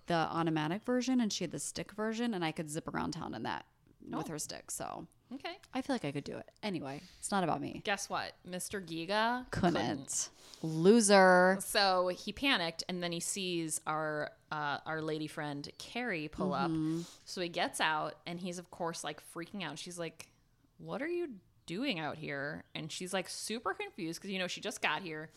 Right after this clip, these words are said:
Speaker 1: And it's super dark, so if he has, like, blood on him and stuff, she probably can't see.
Speaker 2: When he had his hands in his hoodie pocket,
Speaker 1: Mm.
Speaker 2: he had, like, you know, the kangaroo hoodie pocket in the front. And he,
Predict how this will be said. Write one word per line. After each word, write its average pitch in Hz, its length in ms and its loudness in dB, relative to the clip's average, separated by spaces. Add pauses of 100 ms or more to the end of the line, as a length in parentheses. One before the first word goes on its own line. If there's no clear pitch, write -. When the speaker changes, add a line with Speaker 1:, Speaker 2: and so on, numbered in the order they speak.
(480)
Speaker 1:
And 208 100 4
it's 185 100 4
super 247 300 6
dark, 180 260 8
so - 120 4
if 185 80 2
he 208 80 2
has, 180 100 4
like, 170 180 4
blood 170 220 6
on 165 180 6
him 160 80 4
and 160 100 2
stuff, 160 160 0
she 170 120 -2
probably 175 200 6
can't - 240 -2
see. - 460 0
Speaker 2:
When 202 240 -2
he 240 160 -4
had 233 180 -2
his 220 120 -4
hands 185 500 -6
in 175 80 -4
his 160 140 -6
hoodie - 340 2
pocket, 285 500 -2
Speaker 1:
Mm. 175 380 -2
Speaker 2:
he 156 60 -4
had, 165 100 -2
like, 151 240 -6
you 175 120 -6
know, 156 140 -6
the - 80 -10
kangaroo 151 520 -8
hoodie 147 240 -8
pocket 196 400 -8
in - 40 -12
the 214 60 -10
front. 247 300 -4 (520)
And 170 200 -4
he, 175 220 -6